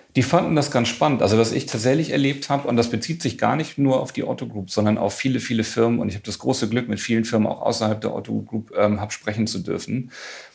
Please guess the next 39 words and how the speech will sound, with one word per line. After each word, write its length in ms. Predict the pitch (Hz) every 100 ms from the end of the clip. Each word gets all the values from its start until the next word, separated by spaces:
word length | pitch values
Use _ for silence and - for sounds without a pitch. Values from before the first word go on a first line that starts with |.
| _ _ -
dass 440 | 110 101 - -
man 200 | 110 107
merkt, 600 | 101 98 175 170 - -
dass 360 | - - - _ _ _ _
gerade 760 | 101 110 139 139 123 - 82 -
Vorstände 760 | - 139 147 - 123 120 117 110
und 80 |
auch 140 | 98 92
Vorstände 360 | 110 - 113
aus 140 | 123 -
dax-Unternehmen, 960 | 117 - 117 110 113 110 110 107 107 107
Vorstände 460 | - 110 117 113
aus 120 | 117
sehr, 340 | - - 107 135
sehr 140 | 123
großen, 560 | 110 120 135 120 117 117 - - _
ähm, 240 | 120 107 110
Entities 680 | 120 135 120 - 131 -
wahnsinnig, 640 | 101 120 120 127 123 - -
ähm, 440 | 113 113 110 110 - _ _
das, 220 | 117 107
also 200 | - 98
wirklich 320 | 123 127 110 107
wahnsinnig 560 | 117 120 117 - - -
sich 220 | 113 -
schwer 400 | - 131 180 -
tun, 380 | - 127 139 120
dann 220 | 117 123
auf 180 | 110 -
Augenhöhe 480 | 104 135 131 127
mit 160 | 120 117
Mitarbeitenden 680 | 120 - 107 110 117 113 110
zu 140 | -
kommunizieren, 1000 | 104 110 110 101 95 - 170 127 160 - -
weil 220 | - 127
die 100 | 120
das 200 | 110 -
nicht 160 | 113 113
mehr 180 | 104